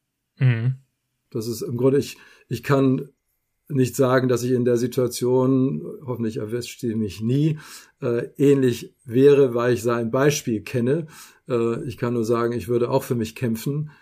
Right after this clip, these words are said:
Speaker 2: vielleicht mehr, als ich es vorher getan hätte, wenn ich, äh, diese Geschichte nicht gekannt hätte.
Speaker 1: Mhm.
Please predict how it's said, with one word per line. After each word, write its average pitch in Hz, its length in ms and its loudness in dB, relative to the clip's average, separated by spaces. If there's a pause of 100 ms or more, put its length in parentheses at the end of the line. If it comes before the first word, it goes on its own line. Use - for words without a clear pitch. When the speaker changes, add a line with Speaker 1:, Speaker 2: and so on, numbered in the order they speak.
(100)
Speaker 2:
vielleicht 117 340 -2
mehr, 120 480 2
als 120 220 -8
ich 110 100 -6
es - 380 -10 (100)
vorher 123 520 2
getan 117 440 -4
hätte, 110 640 0
wenn 110 160 -6
ich, 101 340 -10
äh, 110 160 -4
diese 107 240 -6
Geschichte 107 380 -8
nicht 95 160 -14
gekannt - 380 -12
hätte. - 260 -16 (640)
Speaker 1:
Mhm. 120 340 0